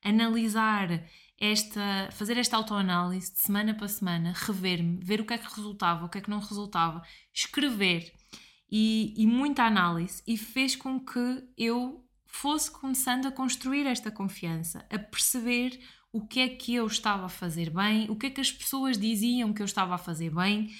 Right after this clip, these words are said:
o que é que eu precisava de melhorar, perguntar também, perguntar, perguntar, perguntar o que é que as pessoas sentiam dos episódios, o, quais eram os pontos de melhoria, eh, o que é que sentiam em relação à minha comunicação,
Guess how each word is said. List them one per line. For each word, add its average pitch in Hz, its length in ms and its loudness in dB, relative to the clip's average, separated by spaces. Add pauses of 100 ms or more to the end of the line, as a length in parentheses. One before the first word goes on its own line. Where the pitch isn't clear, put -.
(260)
o 247 60 -4
que - 120 -2
é 349 40 2
que 339 80 -6
eu 330 60 0
precisava 226 600 2
de 196 80 0
melhorar, 180 720 2 (300)
perguntar 285 460 -2
também, 196 580 2 (300)
perguntar, 220 640 2
perguntar, 202 580 0
perguntar 190 640 0 (520)
o 220 100 -4
que 240 160 -2
é 233 40 0
que 233 80 -2
as 226 80 0
pessoas 220 260 0
sentiam 220 480 2
dos 196 160 0
episódios, 175 840 -2 (360)
o, 196 400 -2 (240)
quais 220 240 2
eram 226 180 2
os 220 100 2
pontos 214 300 0
de 208 60 2
melhoria, 202 640 4 (280)
eh, 190 200 -2
o 175 40 -4
que 202 100 -4
é 220 40 0
que 220 80 -2
sentiam 220 360 2
em 220 60 4
relação 214 340 0
à 208 40 4
minha 208 160 0
comunicação, 202 840 2